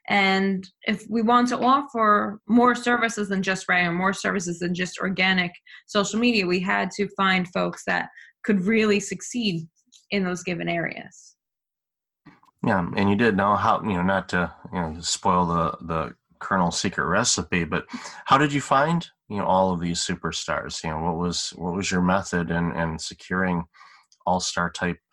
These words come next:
Speaker 2: employees like this?
Speaker 1: It's amazing the different places that I found them. So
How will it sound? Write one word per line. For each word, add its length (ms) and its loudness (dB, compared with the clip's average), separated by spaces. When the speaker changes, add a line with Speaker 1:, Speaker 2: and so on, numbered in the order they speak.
Speaker 2:
employees 640 -4
like 200 -12
this? 280 -12
Speaker 1:
It's 360 -2
amazing 1160 2
the 180 2
different 320 0
places 280 0
that 100 2
I 40 0
found 280 2
them. 100 2
So 320 2